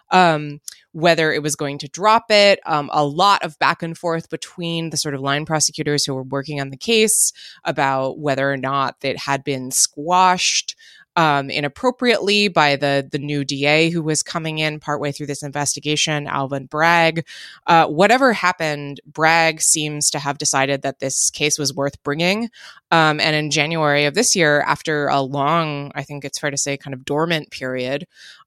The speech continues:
um, it seemed like he was moving ahead with charges. Um, and that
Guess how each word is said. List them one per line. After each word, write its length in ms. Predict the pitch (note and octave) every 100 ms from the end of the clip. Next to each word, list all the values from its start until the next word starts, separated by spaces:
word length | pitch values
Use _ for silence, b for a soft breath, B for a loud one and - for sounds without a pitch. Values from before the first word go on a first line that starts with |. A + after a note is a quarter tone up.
| -
um, 380 | D#3+ D3 C#3+ -
it 260 | D#3+ -
seemed 320 | - - E3 F3+
like 160 | F#3+
he 120 | G#3
was 160 | G#3 F#3
moving 280 | F3+ G3 G#3+
ahead 260 | G#3 G3+
with 160 | G3+ G3+
charges. 520 | A#3 B3 F3+ A#2+ E3 -
Um, 240 | C#3 D3+
and 120 | D#3
that 300 | D#3+ D3+ D3+